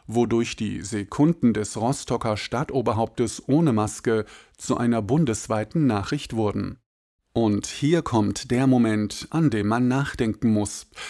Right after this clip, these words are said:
Schließlich gibt es serienweise Fotos von Politikern, die ohne Maske erwischt wurden, Lauterbach vermutlich eingeschlossen,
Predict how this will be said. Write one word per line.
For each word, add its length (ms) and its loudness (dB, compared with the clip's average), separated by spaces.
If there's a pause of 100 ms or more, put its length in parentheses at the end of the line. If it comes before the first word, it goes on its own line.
(120)
Schließlich 640 0
gibt 240 -2
es 220 -2
serienweise 960 0
Fotos 560 0
von 260 -2
Politikern, 720 0 (240)
die 140 0
ohne 320 4
Maske 420 0
erwischt 380 -4
wurden, 420 2 (280)
Lauterbach 720 -2
vermutlich 600 0
eingeschlossen, 800 2